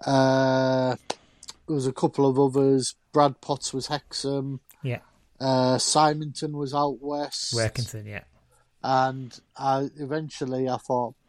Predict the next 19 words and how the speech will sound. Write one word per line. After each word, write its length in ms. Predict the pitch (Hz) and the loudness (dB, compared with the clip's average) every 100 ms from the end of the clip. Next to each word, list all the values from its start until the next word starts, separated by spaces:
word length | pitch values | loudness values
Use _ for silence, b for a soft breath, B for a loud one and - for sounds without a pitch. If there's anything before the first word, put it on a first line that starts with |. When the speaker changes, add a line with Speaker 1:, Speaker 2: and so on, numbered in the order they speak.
| _ | _
Speaker 1:
Paul 260 | - 151 135 | -8 -6 -4
Murray, 260 | 135 147 | -2 -2
I'm 100 | 131 123 | -4 -2
sure 200 | 139 143 | 0 2
he 60 | |
was 160 | 147 127 | 0 0
born 240 | 131 127 | 2 2
in 100 | 123 120 | 0 0
Carlisle, 420 | 123 123 123 131 | 2 4 4 6
Speaker 2:
Yeah. 100 | 143 | 6
Speaker 1:
even 80 | 131 | 4
though 200 | 135 127 B B - | 0 -4 B B -2
he's 140 | 135 | 2
a 40 | 135 | 2
Penrith 440 | 156 135 131 123 | 2 2 2 2
lad 260 | 131 135 135 | 4 4 4
sort 300 | - 139 131 | 4 4 4
of 80 | - | 0
thing. 180 | 131 | -4